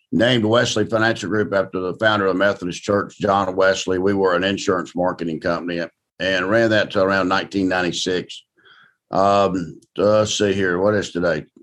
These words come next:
With covid, I forgot what year it is. To, uh, two thousand twenty-two, somewhere around two thousand and eight or nine, uh, reformed Wesley Financial.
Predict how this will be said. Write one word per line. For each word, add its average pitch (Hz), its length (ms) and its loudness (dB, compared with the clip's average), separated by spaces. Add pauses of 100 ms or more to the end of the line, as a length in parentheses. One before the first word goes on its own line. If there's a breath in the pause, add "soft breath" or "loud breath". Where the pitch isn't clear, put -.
(120)
With 87 220 -2
covid, 113 380 2
I 92 80 0
forgot 92 320 -2
what 95 160 -4
year 101 160 -2
it 87 80 -4
is. 78 260 -6
To, 101 140 2
uh, 90 180 2
two 104 180 0
thousand 104 300 0
twenty-two, 101 400 -2
somewhere 123 460 2
around 110 220 0
two 107 140 0
thousand 101 540 -2
and 90 100 -6
eight 104 320 0
or 90 80 -4
nine, 98 560 0 (880)
uh, 92 340 2
reformed 113 560 2
Wesley 98 400 -2
Financial. 95 680 -4